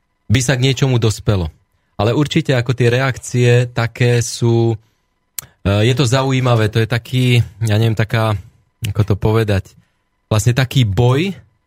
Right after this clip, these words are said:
ale aj tak sa, e, k niečomu dôjde, hej, že,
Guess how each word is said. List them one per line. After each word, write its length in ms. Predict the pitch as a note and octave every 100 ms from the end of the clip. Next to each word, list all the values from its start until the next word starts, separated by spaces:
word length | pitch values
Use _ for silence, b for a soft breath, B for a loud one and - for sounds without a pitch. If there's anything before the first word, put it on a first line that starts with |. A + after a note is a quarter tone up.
| _ _ _
ale 160 | A2 C3+
aj 100 | D#3
tak 140 | D#3 D#3
sa, 200 | - C#3+
e, 280 | - B2+ B2+
k 60 | B2
niečomu 420 | C#3 D3+ D3+ C#3
dôjde, 680 | A2 G2+ A2 A2 A#2+ A#2+ G2+
hej, 160 | G2 A#2
že, 140 | A2